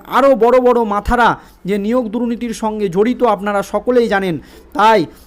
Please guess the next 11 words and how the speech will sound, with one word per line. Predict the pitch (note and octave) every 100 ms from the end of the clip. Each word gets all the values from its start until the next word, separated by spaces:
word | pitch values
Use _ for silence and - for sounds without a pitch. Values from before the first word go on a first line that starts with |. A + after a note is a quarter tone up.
| - -
এই | G#3 B3
ব্যাপারে | A#3 A3+ G#3+ G#3
কলকাতা | G#3+ A3 A#3 G#3
হাইকোর্ট | F3 G3+ G3+ F#3+ -
পরিষ্কার | G#3 C4+ B3+ - A3+
জানিয়ে | F#3+ G3+ G#3+
দিয়েছে | G3 F#3+ G3 F3+
যে | D#3+
নিয়োগ | F3 G3 B3 A#3+
দুর্নীতির | F#3+ G#3+ A3 G#3+ G#3+ G3
ব্যাপারে | G3 G3 G3